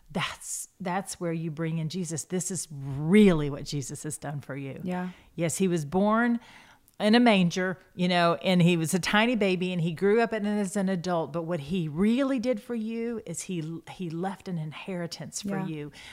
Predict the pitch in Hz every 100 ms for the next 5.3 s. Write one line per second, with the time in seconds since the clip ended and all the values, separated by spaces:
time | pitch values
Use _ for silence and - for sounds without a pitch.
0 | - 175 170 - - 233 220 185 170 160
1 | 156 156 156 156 156 151 - - 170 -
2 | 180 160 - 151 - 233 233 - - -
3 | - - 185 175 185 - - 196 - 202
4 | 208 180 196 190 175 151 - 90 - -
5 | - 196